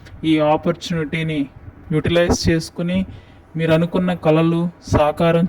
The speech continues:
చేసుకోవాలని, మీరు ఆరోగ్యంగా, ఆనందంగా జీవించాలని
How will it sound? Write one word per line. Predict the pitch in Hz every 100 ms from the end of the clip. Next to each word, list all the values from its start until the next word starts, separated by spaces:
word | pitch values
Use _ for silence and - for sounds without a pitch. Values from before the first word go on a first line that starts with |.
| 180
చేసుకోవాలని, | 160 - 175 165 160 156 160 175 - - - -
మీరు | 165 165
ఆరోగ్యంగా, | 147 156 170 156 170 170 165 180 185 - -
ఆనందంగా | 151 165 165 165 165 160 160 160 160 - - - -
జీవించాలని | 143 165 165 165 - 151 151 151 151